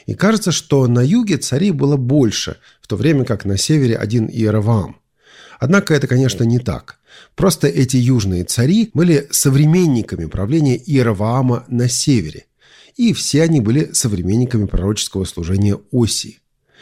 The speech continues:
Кстати, есть очень хорошие параллели, очень важные параллели между Осией и Иеремией. Я уже сказал о том, что Осия проповедовал перед самым концом Северного царства,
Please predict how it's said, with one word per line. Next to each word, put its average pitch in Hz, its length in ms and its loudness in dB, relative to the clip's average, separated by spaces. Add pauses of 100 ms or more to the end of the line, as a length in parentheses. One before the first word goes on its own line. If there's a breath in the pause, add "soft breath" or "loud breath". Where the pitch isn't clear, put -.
(420 loud breath)
Кстати, 196 720 2
есть 143 580 -2
очень 190 480 0
хорошие 165 600 0
параллели, 143 600 2
очень 120 300 -2
важные 120 420 0
параллели 147 540 0
между 127 420 -2
Осией 131 540 0
и - 160 -6
Иеремией. 104 720 -2 (460 soft breath)
Я 113 100 -2
уже 104 240 0
сказал 139 400 0
о 117 80 0
том, 175 300 0
что - 300 -6
Осия 160 460 2
проповедовал 135 680 0
перед 131 320 -4
самым 147 380 0
концом 135 580 0
Северного 123 500 0
царства, 131 520 -2